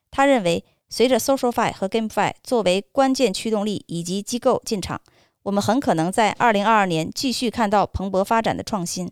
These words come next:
赵长鹏认为，今年不管是传统或是加密领域的风投公司都会加大投资，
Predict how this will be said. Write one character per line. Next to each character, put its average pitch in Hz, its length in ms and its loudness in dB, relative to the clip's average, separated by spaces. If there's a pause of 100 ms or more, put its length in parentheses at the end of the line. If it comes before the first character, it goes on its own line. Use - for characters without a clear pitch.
(560)
赵 285 140 2
长 220 160 0
鹏 196 160 -2
认 214 160 -2
为， 147 220 -2 (260)
今 302 160 -2
年 254 220 4
不 330 120 -2
管 233 160 4
是 202 140 -4
传 196 220 -2
统 202 260 -2
或 - 240 0
是 - 240 -6
加 247 220 2
密 247 120 2
领 185 140 -2
域 190 100 -6
的 170 120 2
风 226 160 -4
投 180 120 -2
公 185 200 -4
司 - 240 -8 (180)
都 247 140 0
会 233 240 0 (160)
加 233 180 0
大 220 140 0
投 - 180 -8
资， 170 260 -10